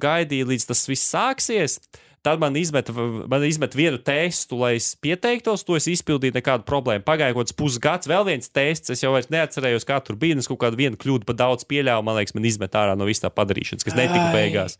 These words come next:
Speaker 2: ai, ai, ai.
Speaker 1: Bet tur arī bija kaut kādi daži dolāri stundā kaut kas tur.
Speaker 2: Runājot pa nozīmīgākām lietām nekā pandēmija, mūsu varenā komanda radīja master darbu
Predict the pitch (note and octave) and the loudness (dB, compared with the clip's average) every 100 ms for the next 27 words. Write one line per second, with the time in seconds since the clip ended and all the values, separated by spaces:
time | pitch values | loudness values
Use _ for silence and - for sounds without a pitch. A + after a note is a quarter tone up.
0 | - - - - - - _ _ B2 E3 | -18 -18 -18 -20 -20 -20 _ _ -4 0
1 | E3 E3 C#3+ B2+ B2+ B2 A#2 B2 G#2+ A2+ | 0 0 -2 -2 -2 -2 2 2 2 -2
2 | A2 B2+ G#2+ G2 B2 A#2 G2+ G2 - A#2+ | 2 2 2 0 0 2 0 -2 -2 0
3 | A#2+ A2 F#2+ - F#2+ F#2 G#2 G#2 - G2 | 0 2 0 0 -2 2 2 2 -2 -4
4 | - - - - D3 D#3+ D#3 C3+ C3 B2+ | -4 -10 -12 -6 0 0 2 0 2 0
5 | B2+ - C3 B2 - _ _ _ D#3+ E3+ | -2 -4 -8 -8 -10 _ _ _ -2 0
6 | C#3 C3 B2+ A#2+ B2 B2 - C3 D3 C#3 | 0 -2 -4 -4 -6 -6 -4 0 2 2
7 | B2 B2 C3+ - B2+ - C3+ C#3 B2 A2+ | 2 2 0 0 -2 2 2 2 2 0
8 | A#2+ C3+ _ _ _ _ G#2+ A#2 A#2+ A#2+ | -4 -16 _ _ _ _ -4 -2 0 -2
9 | - - A2 A2+ _ _ - B2 B2+ A#2+ | -4 -6 -8 -8 _ _ -6 0 2 2
10 | A#2 A2 G#2+ - _ _ _ B2+ C3 C3+ | 2 0 -2 -8 _ _ _ 0 0 2
11 | B2+ B2+ B2 B2 A#2 G#2+ _ _ _ C#3+ | 2 2 2 0 -4 -8 _ _ _ -2
12 | C#3 B2+ C3 F#3 D3+ C#3 C3+ A2 A2+ C3 | 0 2 2 2 -2 -4 -6 -4 -2 -2
13 | C3+ C#3+ - - C3 B2+ B2 C3 C3 B2 | -2 -2 -8 -4 -4 -2 -2 2 2 0
14 | B2+ | -4